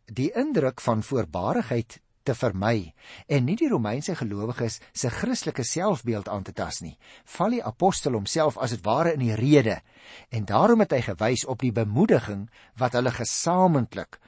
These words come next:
uit hulle gemeenskaplike geloof sal put. Nou, hierdie tweede kort deeltjie van die boek was dan die danksegging, vers agt tot twaalf. En nou kom ek, eh, vir die res van die gedeelte wat ek gaan behandel vandag,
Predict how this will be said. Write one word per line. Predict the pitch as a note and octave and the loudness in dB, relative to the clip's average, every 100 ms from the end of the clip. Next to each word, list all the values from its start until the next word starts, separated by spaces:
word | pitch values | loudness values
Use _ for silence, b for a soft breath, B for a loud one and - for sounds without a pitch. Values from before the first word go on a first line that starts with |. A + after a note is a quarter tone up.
| b b | b b
uit | C#3 A#2+ | -2 0
hulle | A2+ | -2
gemeenskaplike | A2 A2 G#2+ - - G#2+ A#2 G#2 F#2+ | -2 -4 -4 -6 -6 -4 -6 -8 -8
geloof | F2+ F#2+ F2+ - _ | -8 -6 -8 -12 _
sal | - - F2 - | -10 -8 -8 -10
put. | - - - _ B B B B B B | -16 -16 -20 _ B B B B B B
Nou, | C3 D#3 | 2 2
hierdie | E3 C#3+ F3+ C4 | 2 2 2 2
tweede | - C#4+ C4+ - | -2 -2 0 0
kort | A3 A3 G2+ | 0 0 0
deeltjie | C#3+ F3+ D#3 | 0 0 -2
van | C3 A#2 | -2 -4
die | |
boek | E2 C#3 - | -2 -4 -2
was | G#2+ - | -6 -4
dan | A2 | -6
die | G2+ | -4
danksegging, | F2+ G#2 - A#2 G#2 G3 C4+ | -6 -6 -4 -6 -4 -6 -6
vers | A2+ F2 - | -6 -6 -6
agt | A2+ - | -8 -6
tot | F#2+ - | -14 -12
twaalf. | G2 E2+ C3 C#4+ - - B B B B | -10 -8 -8 -8 -14 -20 B B B B
En | C3+ | 0
nou | A2 F3+ G#3+ | 4 4 4
kom | F3+ C#3 | 0 0
ek, | C3+ - - b b | -2 -6 -20 b b
eh, | B2 A2+ G#2+ | -4 -2 -2
vir | G2+ A2+ | -2 -4
die | G2+ | -2
res | A2 D#3+ | -2 -2
van | D3 B2 | -2 -4
die | |
gedeelte | G#2 G2 A#2 C3 | -4 -4 -4 -2
wat | A2 | -4
ek | G2+ | -4
gaan | G2+ | -6
behandel | E2+ G#2 F#3+ G3 | -6 -4 -4 -4
vandag, | F#2+ G2 - | -4 -6 -6